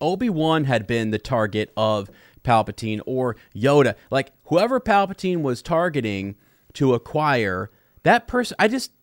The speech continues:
it's, it's, it's a credit to Palpatine. He's that good that he gets who he wants, and everyone else gets wrecked. And that's what, that's what Yoda says later, which is, "Do not underestimate the Emperor."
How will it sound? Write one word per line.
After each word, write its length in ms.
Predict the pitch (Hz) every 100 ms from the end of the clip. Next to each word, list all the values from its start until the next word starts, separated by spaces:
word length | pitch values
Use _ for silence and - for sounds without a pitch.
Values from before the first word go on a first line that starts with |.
| _ -
it's, 220 | 160 -
it's, 200 | 160 151
it's 320 | 160 139 139
a 60 | 135
credit 400 | - 180 226 233
to 60 | 196
Palpatine. 580 | 190 185 165 - 101 95
He's 280 | 127 104
that 320 | 98 139 165 - _ 107
good 420 | 98 135 - - - _ _ -
that 180 | 120 110
he 160 | 127
gets 440 | 101 139 151 - -
who 100 | 131
he 100 | 117
wants, 640 | 104 107 - _ - - - _
and 120 | 98
everyone 260 | 117 151 156
else 180 | 151 143
gets 220 | 143 -
wrecked. 540 | 98 120 - - - _ _ _
And 80 | -
that's 180 | 127 147
what, 140 | 151
that's 200 | 135 147
what 100 | 120
Yoda 260 | 135 139 135
says 260 | - 123 107
later, 220 | 117 95
which 160 | 98
is, 100 | 107
"Do 460 | - 113 143 147 135 -
not 440 | 104 113 113 - _ _ -
underestimate 1120 | 110 113 117 - 92 95 - 95 92 92 - _ _ _
the 180 | 98 95
Emperor." 480 | 95 - 67 57